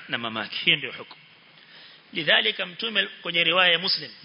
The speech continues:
Kwenye riwaya ya Muslim mwisho wa hadithi Mtume alisema alipoambiwa mtoto amezaliwa kama zile sifa za ule mwingine, si Uwaimir.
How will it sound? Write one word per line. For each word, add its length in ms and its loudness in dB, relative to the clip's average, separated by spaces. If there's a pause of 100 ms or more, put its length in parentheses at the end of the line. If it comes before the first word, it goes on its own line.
(760)
Kwenye 200 0
riwaya 220 2
ya 60 0
Muslim 300 -8
mwisho 220 -4
wa 60 -10
hadithi 240 -2
Mtume 280 -8
alisema 420 -6 (1400)
alipoambiwa 600 2
mtoto 320 -6
amezaliwa 640 -6 (280)
kama 340 0
zile 200 -2
sifa 240 -4
za 120 -2
ule 140 2
mwingine, 380 0
si 140 -2
Uwaimir. 380 -8